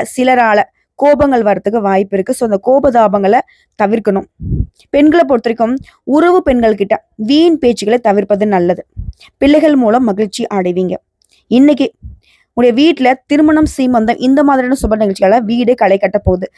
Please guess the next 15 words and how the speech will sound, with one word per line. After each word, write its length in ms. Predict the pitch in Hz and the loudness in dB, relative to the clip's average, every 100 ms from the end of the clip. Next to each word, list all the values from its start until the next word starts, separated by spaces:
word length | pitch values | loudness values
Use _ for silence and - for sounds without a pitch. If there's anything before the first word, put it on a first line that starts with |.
| _ _ - | _ _ -4
புதுசா 300 | 269 294 262 | -2 2 2
சொத்து 340 | 294 - 226 339 | 0 0 -2 0
வாங்கக்கூடிய 340 | 320 302 294 | 0 2 2
யோகம் 280 | 254 233 226 | 0 0 -2
கூட 100 | 233 | 0
இருக்கு. 220 | 220 180 - _ _ _ _ _ _ _ _ _ | 0 0 -6 _ _ _ _ _ _ _ _ _
மேலும் 240 | 254 311 349 | 0 2 2
குடும்ப 240 | 339 349 | 0 0
தலைவிகளை 380 | - 262 262 285 | 0 0 2 0
பொறுத்த 220 | 262 208 | 0 -2
வரைக்கும், 160 | 226 208 | -4 -2
குடும்பத்தை 260 | 233 240 | -2 -2
நிர்வாகம் 380 | 247 240 254 269 | -2 0 0 0
செய்யக்கூடிய 260 | 262 240 240 | 0 0 0
பெண்மணிகள், 340 | 220 196 190 | 0 0 -2